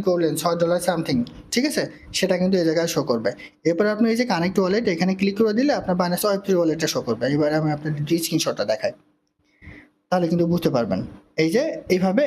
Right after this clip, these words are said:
এখানে ছয় ডলার চল্লিশ সেন্টের মতো শো করবে, ঠিক আছে? আপনি ওয়েব থ্রি ওয়ালেটটা কা-, এখানে কানেক্ট করে নেবেন। আর এইখানে কি বলে দিছে দেখেন, আপনি যে এটা উইথড্র করবেন Binance ওয়েব থ্রি ওয়ালেট থেকে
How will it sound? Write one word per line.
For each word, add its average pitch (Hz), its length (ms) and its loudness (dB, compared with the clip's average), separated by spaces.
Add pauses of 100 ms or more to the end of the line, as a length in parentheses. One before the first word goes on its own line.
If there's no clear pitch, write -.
(120)
এখানে 185 300 2
ছয় 175 200 2
ডলার 180 220 2 (300)
চল্লিশ 170 280 2
সেন্টের 185 260 0
মতো 185 220 0
শো 202 160 2
করবে, 214 220 2 (520)
ঠিক 240 180 0
আছে? 294 160 -2
আপনি 185 180 2
ওয়েব 170 220 0
থ্রি 190 180 2
ওয়ালেটটা 180 840 -2
কা-, 156 160 -2
এখানে 185 240 0
কানেক্ট 165 260 -2
করে 208 180 2
নেবেন। 269 200 0 (500)
আর 139 60 0 (100)
এইখানে 269 320 2
কি 254 60 4 (100)
বলে 208 180 2
দিছে 196 220 0
দেখেন, 190 180 2 (220)
আপনি 214 260 -2
যে 233 120 2
এটা 220 200 0
উইথড্র 202 240 2 (100)
করবেন 113 240 -2 (100)
Binance 170 280 0
ওয়েব 170 180 0
থ্রি 160 160 2
ওয়ালেট 131 320 0
থেকে 160 140 2